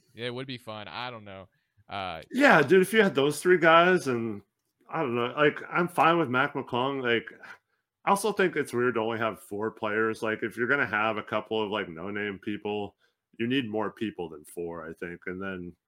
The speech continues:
Speaker 2: uh, just kinda open it up a little bit. So, yeah, it's just, I don't know, the format's weird and everything, the judging's weird. Um, yeah. And I'm, I'm fine with Mac McClung doing it, but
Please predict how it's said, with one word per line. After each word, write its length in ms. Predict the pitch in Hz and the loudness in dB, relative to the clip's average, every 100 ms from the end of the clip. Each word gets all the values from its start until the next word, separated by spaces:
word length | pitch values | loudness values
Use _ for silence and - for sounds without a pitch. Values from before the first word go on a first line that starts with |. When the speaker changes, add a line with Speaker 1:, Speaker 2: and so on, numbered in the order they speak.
| _ _ _ 90 | _ _ _ -10
Speaker 2:
uh, 80 | |
just 260 | 92 95 - | -8 -8 -6
kinda 240 | 101 90 78 | -4 -4 -8
open 280 | 92 90 | -10 -10
it 80 | 87 | -10
up 220 | 87 85 | -10 -8
a 20 | 90 | -8
little 220 | 87 85 | -8 -8
bit. 280 | 90 87 85 _ _ _ _ | -8 -8 -10 _ _ _ _
So, 400 | - 110 107 101 - | 0 2 2 0 2
yeah, 200 | 127 123 | 4 4
it's 80 | 123 | 2
just, 200 | 123 - _ - | -6 -14 _ -2
I 80 | |
don't 80 | 127 | 0
know, 120 | 110 107 | 2 0
the 100 | 110 | -4
format's 580 | - 120 123 120 113 113 | 0 0 2 2 0 -2
weird 300 | 113 113 107 | 0 2 0
and 40 | |
everything, 560 | 104 101 101 104 104 101 | -2 -4 -4 -4 -4 -6
the 140 | 92 | -8
judging's 680 | 80 95 101 95 107 104 95 | -8 -6 -6 -4 -6 -6 -6
weird. 500 | 98 104 104 101 95 _ _ _ _ 98 | -4 -2 0 -2 -4 _ _ _ _ -2
Um, 500 | 95 90 87 85 - _ _ _ _ _ _ _ _ 262 165 | -2 -2 -4 -10 -16 _ _ _ _ _ _ _ _ _ -10
yeah. 320 | 90 82 - - _ - - - - _ _ _ - | -6 -6 -8 -12 _ -20 -20 -20 -20 _ _ _ 4
And 140 | 170 | 6
I'm, 180 | 208 208 - 160 | 6 4 -2 4
I'm 160 | 208 | 4
fine 240 | 190 190 190 | 8 8 8
with 100 | 120 | 6
Mac 260 | 131 131 | 4 4
McClung 500 | 127 - 127 139 131 | 0 -2 0 2 0
doing 340 | 104 120 143 117 | 0 4 4 4
it, 200 | 110 - _ _ | 2 -2 _ _
but 360 | 139 135 - | 2 2 -2